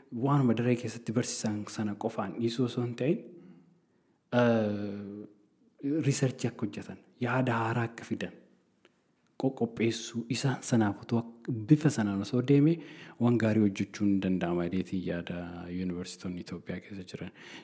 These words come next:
Caalattuu osoo scholarship-iin gurguddaan akkasitti kinoo ijoollee research-dhaaf, P H D-dhaaf qopheessu,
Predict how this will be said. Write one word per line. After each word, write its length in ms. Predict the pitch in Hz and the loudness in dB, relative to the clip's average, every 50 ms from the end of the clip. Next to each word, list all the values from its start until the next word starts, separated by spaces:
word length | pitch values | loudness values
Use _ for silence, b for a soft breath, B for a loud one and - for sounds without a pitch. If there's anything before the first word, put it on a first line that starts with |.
| B - | B 2
Caalattuu 520 | 113 113 120 123 127 127 - - 156 170 170 - B B B B B B B - | 4 6 8 8 6 6 6 6 6 6 6 4 B B B B B B B 0
osoo 340 | - 107 - - 131 131 135 139 143 - - - - - - _ - - - - 113 | 2 2 4 6 6 6 6 6 4 0 -6 -20 -20 -20 -20 _ -20 -16 -8 -6 -4
scholarship-iin 1200 | - - - 117 113 110 104 - - 110 - - - 101 104 98 98 95 92 95 92 92 - - - | -4 2 4 4 6 6 4 2 0 -2 -4 -2 0 0 2 2 2 0 -2 -2 -6 -8 -10 -12 -10
gurguddaan 580 | - 107 104 - 104 95 - 107 98 95 90 82 - - - | -8 -8 -4 -2 -2 0 2 2 2 2 2 0 -6 -12 -12
akkasitti 500 | - 98 - - 101 - 101 - - - | -12 -12 -10 -8 -6 -6 -6 -6 -8 -6
kinoo 200 | - 101 98 92 | -2 -2 0 0
ijoollee 420 | 92 98 107 101 101 101 104 104 101 | 0 0 2 2 4 4 2 2 2
research-dhaaf, 600 | 98 98 - - 98 - - - - 92 - - - | 0 0 -2 -2 -4 -6 -6 -6 -8 -8 -8 -6 0
P 100 | - 113 | 2 2
H 200 | 101 - - - - | 2 2 0 -4 -4
D-dhaaf 260 | - - - - - - | -4 -4 -6 -8 -6 -6
qopheessu, 600 | - 196 - - - 185 185 - - - - | -4 -6 -4 -4 -4 -4 -4 -4 -8 -10 -10